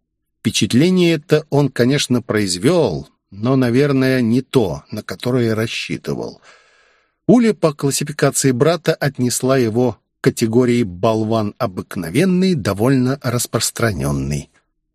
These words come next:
«Ответ вы уже получили», резко сказала она, «другого не будет». Парламентёры, уважительно поклонившись Уле и пренебрежительно Бору и Лунгеру, вышли из шатра.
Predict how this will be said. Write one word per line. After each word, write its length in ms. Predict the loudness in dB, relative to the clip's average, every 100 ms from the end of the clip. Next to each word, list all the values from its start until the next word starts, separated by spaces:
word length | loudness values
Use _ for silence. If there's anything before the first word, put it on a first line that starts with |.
| _
«Ответ 480 | 4 4 4 2 2
вы 120 | 2
уже 220 | 2 2
получили», 640 | 2 2 2 2 2 2 2
резко 380 | 2 2 2 -4
сказала 460 | -2 0 2 2 0
она, 200 | 0 0
«другого 560 | 2 2 4 2 2
не 160 | 2 0
будет». 500 | -2 -6 -8 -12 -18 _ _ _ _ -6
Парламентёры, 800 | -4 -2 -2 -2 2 2 2 0
уважительно 840 | 0 0 0 0 -2 -2 -2 -2 -2
поклонившись 800 | -6 -4 -4 -4 -6 -6 -2 0
Уле 340 | 2 2 0 -4 -20 _ _ -4
и 140 | -2
пренебрежительно 1040 | 2 2 2 0 0 0 -2 0 0 2 2
Бору 420 | 2 2 2 0
и 120 | 0
Лунгеру, 560 | 2 2 0 2 2 2
вышли 400 | 0 -2 -2 -6
из 260 | -8 -6 -4
шатра. 640 | -4 -6 -8 -12 -16 -16